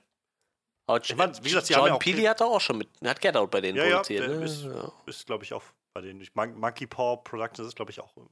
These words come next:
Speaker 2: hängt, glaub ich, mit denen zusammen, meine ich.
Speaker 1: Okay.
Speaker 2: Bin mir nicht ganz sicher, aber ich glaube fast. Ähm, aber ja, also ich meine, sie haben halt schon noch diese Sachen, aber ich würde halt zum Beispiel sagen, jetzt Us wirkt auf mich noch deutlich mehr wie so ein, ich sag mal, traditioneller Horrorfilm, wie jetzt das, was ich von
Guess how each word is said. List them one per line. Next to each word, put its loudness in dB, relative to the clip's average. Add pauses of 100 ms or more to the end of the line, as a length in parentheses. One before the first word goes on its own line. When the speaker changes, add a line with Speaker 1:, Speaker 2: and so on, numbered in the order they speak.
(440)
Speaker 2:
hängt, -14
glaub -10
ich, -18
mit -16
denen -10
zusammen, -14
meine -12
ich. -20 (220)
Speaker 1:
Okay. -8
Speaker 2:
Bin -2
mir -4
nicht -8
ganz -2
sicher, -10
aber -8
ich -18
glaube -10
fast. -16 (460)
Ähm, -12 (440)
aber 2
ja, 4
also 0
ich -4
meine, 0
sie -6
haben 2
halt 0
schon -6
noch -4
diese -10
Sachen, -8
aber -6 (260)
ich -6
würde 4
halt 6
zum -4
Beispiel -2
sagen, 2 (720)
jetzt -6
Us 0 (720)
wirkt 2
auf -2
mich -6
noch -6
deutlich 0
mehr -2
wie -8
so -4
ein, -10
ich -18
sag -6
mal, -4
traditioneller -2
Horrorfilm, -6 (280)
wie -8
jetzt -4
das, -4
was -4
ich -10
von -8